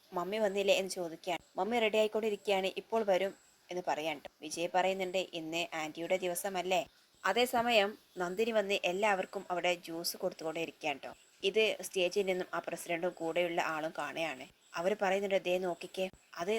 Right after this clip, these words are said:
പത്മയുടെ മരുമകളല്ലേ?" പത്മയെപ്പോലുള്ള ഒരു ക്രൂരമായ സ്ത്രീയെ ഞാൻ ഇതുവരേക്കും കണ്ടില്ല. എന്തായാലും അവളുടെ മരുമകളല്ലേ ഇത്? അപ്പോൾ മറ്റേയാൾ പറയുന്നത്, "നമ്മുടെയൊക്കെ ഒരു ഗതികേടേ,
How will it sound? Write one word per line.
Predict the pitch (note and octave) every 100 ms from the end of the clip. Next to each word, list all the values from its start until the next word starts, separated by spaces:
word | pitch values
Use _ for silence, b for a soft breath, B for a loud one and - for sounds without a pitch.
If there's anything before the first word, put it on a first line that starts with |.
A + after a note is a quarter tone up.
| -
പത്മയുടെ | F#3 F3 G3 G3+ A3
മരുമകളല്ലേ?" | F#3 F3 F#3+ G#3 F3 D3+ E3+ - - -
പത്മയെപ്പോലുള്ള | A3 - C#4 C4+ C4+ C4 A#3
ഒരു | G#3+ A3
ക്രൂരമായ | G#3+ F#3+ G3+ A#3 A3+ G#3+
സ്ത്രീയെ | G#3 - G3
ഞാൻ | F#3+ G3
ഇതുവരേക്കും | F#3 G#3 G3+ G3 F#3+
കണ്ടില്ല. | D#3+ E3 E3+ D#3+ _ -
എന്തായാലും | G#3 B3+ C4 A#3 A#3
അവളുടെ | G3 G#3+ A#3
മരുമകളല്ലേ | G3+ G3 A#3 C4+ A#3+ G3 F#3+
ഇത്? | E3+ D#3+ D#3 -
അപ്പോൾ | E3+ G3+
മറ്റേയാൾ | G3+ F#3+ A3
പറയുന്നത്, | A3 G3 G3+ G3 F#3+
"നമ്മുടെയൊക്കെ | F3+ F3+ G#3+ G#3 G3+
ഒരു | F3+
ഗതികേടേ, | E3+ F3 G3 F#3